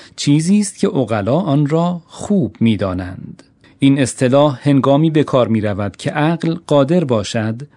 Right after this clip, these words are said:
خوبی یا بدی چیزی را درک کند، ولی معروف در محیط دینی چیزی است که در دین به عنوان خوب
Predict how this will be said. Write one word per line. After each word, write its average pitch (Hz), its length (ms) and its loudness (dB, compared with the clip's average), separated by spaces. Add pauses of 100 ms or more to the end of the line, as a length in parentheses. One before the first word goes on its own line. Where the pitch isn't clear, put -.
خوبی 180 440 2
یا 165 300 4
بدی 110 440 0
چیزی 131 440 0
را 151 180 2
درک 120 420 -4
کند، 92 420 -10 (200)
ولی 120 360 2
معروف 117 640 0
در 117 180 2
محیط 117 440 0
دینی 151 500 2
چیزی 185 460 2
است 220 200 -2
که 135 120 0
در 117 220 0
دین 117 500 2
به 117 180 0
عنوان 113 540 0
خوب 92 480 -4